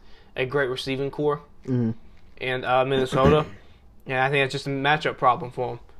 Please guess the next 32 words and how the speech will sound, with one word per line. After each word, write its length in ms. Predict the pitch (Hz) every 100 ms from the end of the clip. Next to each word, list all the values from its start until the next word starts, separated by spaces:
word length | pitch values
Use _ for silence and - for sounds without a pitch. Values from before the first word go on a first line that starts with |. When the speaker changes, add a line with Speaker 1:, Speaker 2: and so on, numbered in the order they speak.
| - - -
Speaker 1:
Uh, 160 | 139 127
but 160 | 127
they 100 | 139
get 160 | 139 151
back 180 | 151 156
into 160 | 151 151
that 120 | 143
game, 380 | 151 160 135 110 - - - - - - - - - - -
and 640 | 139 131 127 123 120 120 131
Kirk 160 | 139
Cousins 560 | 135 143 139 135 131 - 156
thrashed 360 | 147 156 160
them 100 | 143
when 80 | 135
they 60 | 131
get 140 | 127
back 200 | 127 127
in 100 | 135 -
close 320 | 139 139 -
into 160 | 135 131
the 80 | 123
range, 340 | 135 139 135
and 120 | 127
they 100 | 123
kinda 260 | 123 131 123
separated 520 | - 143 143 135 127
because 300 | 123 135 123
their 80 | 127
secondary 400 | 143 131 127 120
couldn't 220 | 123 120
keep 200 | - 120
up. 220 | 117 120